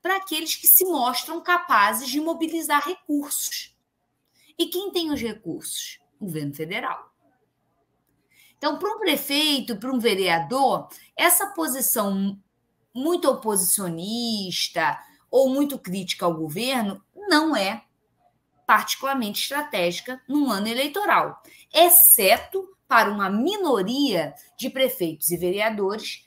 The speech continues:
que tem a sua base eleitoral muito ativada em termos de polarização.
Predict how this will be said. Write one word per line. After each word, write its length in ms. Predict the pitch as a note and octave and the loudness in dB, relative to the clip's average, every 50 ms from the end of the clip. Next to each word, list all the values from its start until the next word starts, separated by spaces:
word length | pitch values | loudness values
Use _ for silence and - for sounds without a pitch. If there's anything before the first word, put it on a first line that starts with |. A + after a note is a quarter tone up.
| _ _ - | _ _ -4
que 140 | - D#4+ D#4+ - - | -4 -4 -4 -2 -2
tem 240 | G4 G#4 G#4+ G#4 | -2 -2 0 2
a 20 | E4 | 2
sua 240 | - - D4+ B3 A3 | 2 4 4 2 4
base 340 | G3 F3+ E3+ E3+ E3+ F#3+ | 6 6 4 4 4 0
eleitoral 800 | F#3+ F#3 F#3+ G#3 G#3 - D#4 D#4+ C#4+ A#3 G#3+ A3+ A#3+ C4+ - - _ _ _ _ _ _ _ _ | -2 -2 -2 -4 -2 0 0 4 6 8 8 8 8 4 0 -10 _ _ _ _ _ _ _ _
muito 600 | - A#3 C4 C#4+ D#4+ E4+ E4+ F4 F4 F4 - F#4 | -4 0 2 4 6 6 6 6 6 4 4 4
ativada 840 | F4+ F4+ F4+ - - F#4+ E4+ - C4+ A#3 G#3+ G#3 G#3 G#3 A3+ B3+ B3+ - _ - | 4 4 4 0 -2 -2 -2 2 4 4 6 6 4 0 -4 -6 -8 -8 _ -8
em 140 | C4 C#4+ C4 | -6 -6 -4
termos 320 | - A3 G3 G3 G#3 G#3 | 0 0 0 0 0 -2
de 100 | G#3 A3+ | -4 -6
polarização. 960 | - A3 A#3 A#3 B3 B3+ A#3+ C#4+ D4 F4 F4 F4 E4+ - B3 G3 E3 - - | -4 -4 -4 -2 -2 -2 -2 -4 -4 -2 2 6 6 6 4 4 -4 -6 -12